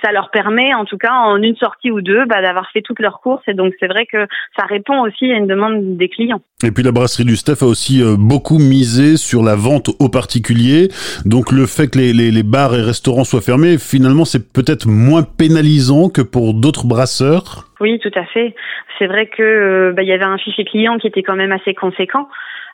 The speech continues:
Speaker 1: Euh, donc, bah, de leur dire, écoutez, nous, on vous livre à la maison sans surcoût. Et,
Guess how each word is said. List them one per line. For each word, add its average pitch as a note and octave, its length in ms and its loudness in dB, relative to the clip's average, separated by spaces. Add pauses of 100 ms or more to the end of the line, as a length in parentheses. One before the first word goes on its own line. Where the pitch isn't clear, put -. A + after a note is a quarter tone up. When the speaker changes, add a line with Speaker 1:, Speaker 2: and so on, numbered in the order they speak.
Speaker 1:
Euh, F#3 600 0
donc, G3 240 0
bah, G3 100 -2
de G3 100 -2
leur G3+ 220 0
dire, A3 200 0
écoutez, G#3 400 -2
nous, A#3 140 2
on G#3+ 300 2
vous G#3 140 0
livre A3 400 0
à F#3+ 80 -2
la G#3 120 -2
maison A3 440 -2
sans G#3+ 180 -4
surcoût. A#3+ 580 -2
Et, F#3 140 -4